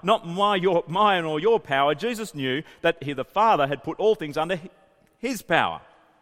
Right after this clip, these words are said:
that he, Jesus, had come from God and was returning to God.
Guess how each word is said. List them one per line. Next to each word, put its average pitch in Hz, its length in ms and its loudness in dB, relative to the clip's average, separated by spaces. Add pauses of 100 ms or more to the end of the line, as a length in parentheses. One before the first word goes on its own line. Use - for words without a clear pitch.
(480)
that 113 180 -4
he, 165 280 0
Jesus, 151 360 -6
had 110 140 -12
come 110 240 -6
from 170 300 -6
God 208 360 0 (1160)
and 107 160 -16
was 110 140 -12
returning 123 440 -10
to 110 240 -10
God. 85 360 -8